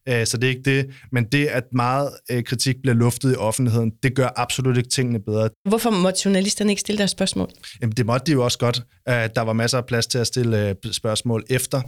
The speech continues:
Speaker 2: Mm.
Speaker 1: øh, mødet og før mødet i virkeligheden
Speaker 2: Mm.
Speaker 1: også. Øh, men, øh, vi havde, var ikke interesseret i at have journalister rendende og, øh, krybe op ad væggene,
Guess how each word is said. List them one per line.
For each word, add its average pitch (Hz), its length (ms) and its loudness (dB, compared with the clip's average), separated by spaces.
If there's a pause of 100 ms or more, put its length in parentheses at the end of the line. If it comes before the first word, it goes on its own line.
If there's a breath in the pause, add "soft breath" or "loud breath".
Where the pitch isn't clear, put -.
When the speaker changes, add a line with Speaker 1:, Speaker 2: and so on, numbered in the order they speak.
(160)
Speaker 2:
Mm. 220 80 2
Speaker 1:
øh, 120 240 4
mødet 117 320 2
og - 180 -8
før 135 240 -2
mødet 127 380 2
i - 40 -12
virkeligheden 117 460 2
Speaker 2:
Mm. 101 60 -4
Speaker 1:
også. 113 240 -2 (420 loud breath)
Øh, 113 220 2 (100)
men, 120 480 2
øh, 110 200 -2
vi 123 60 4
havde, 120 240 4
var 110 100 0
ikke 120 140 0
interesseret 127 480 -2
i 123 100 -2
at 117 80 0
have 113 200 0
journalister 113 540 0
rendende 120 340 0
og, 104 520 -2
øh, 107 200 0
krybe 123 300 -2
op 113 120 0
ad 113 40 0
væggene, 110 380 0